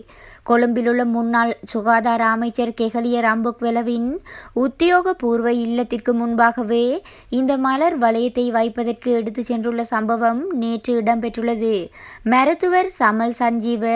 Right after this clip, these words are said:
மற்றும் சமூக செயற்பாட்டாளர் சஞ்சய மாவத்த உள்ளிட்ட சிலர் மலர் வளையத்தை கொண்டு சென்று அமைச்சரின் வீட்டின் படலையை தட்டியுள்ளனர். எனினும்,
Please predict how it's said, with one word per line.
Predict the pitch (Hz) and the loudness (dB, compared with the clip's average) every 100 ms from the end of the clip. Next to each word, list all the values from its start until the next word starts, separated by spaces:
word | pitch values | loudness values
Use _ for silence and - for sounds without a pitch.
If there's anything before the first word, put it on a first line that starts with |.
| 262 359 | 0 -2
மற்றும் | 240 220 214 240 233 | 0 0 0 -2 -2
சமூக | 233 214 226 226 | 0 0 0 -4
செயற்பாட்டாளர் | 240 240 233 - 233 233 226 226 233 247 359 - - - | -4 -2 -4 0 0 2 0 2 0 0 -6 -12 -20 -2
சஞ்சய | 269 254 294 349 359 | 2 2 2 0 0
மாவத்த | 302 220 220 226 233 240 | 2 2 2 0 -2 -2
உள்ளிட்ட | 233 233 240 | -2 -4 -6
சிலர் | 240 240 233 226 233 311 - - - | -4 0 2 2 0 -4 -10 -20 -6
மலர் | 226 254 285 339 | 0 2 4 2
வளையத்தை | 247 220 226 226 247 | 2 2 0 -2 -4
கொண்டு | 233 233 226 | -2 -2 -2
சென்று | 233 240 226 233 233 320 - | -4 -4 -2 -2 -2 -2 -2
அமைச்சரின் | 202 208 220 240 233 240 | -2 -2 -2 -4 -2 -2
வீட்டின் | 208 226 240 233 | -2 -4 -4 -4
படலையை | 226 214 220 233 233 247 339 | -4 -2 -2 -2 -2 -4 -4
தட்டியுள்ளனர். | 247 214 240 240 226 226 208 180 202 - - - | -4 -2 -2 -2 -2 -4 -4 -6 -10 -18 -18 -2
எனினும், | 214 240 233 240 254 | 0 0 0 -2 -2